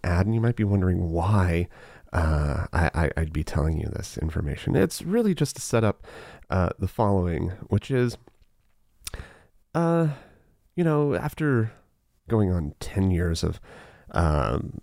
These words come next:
podcasting, uh, um, excellence, <laughs> um,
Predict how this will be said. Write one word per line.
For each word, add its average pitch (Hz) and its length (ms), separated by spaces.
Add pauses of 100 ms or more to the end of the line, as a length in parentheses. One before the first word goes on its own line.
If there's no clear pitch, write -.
(140)
podcasting, 87 840 (320)
uh, 65 800 (1600)
um, - 320 (400)
excellence, - 580 (300)
<laughs> - 100 (1300)
um, 151 640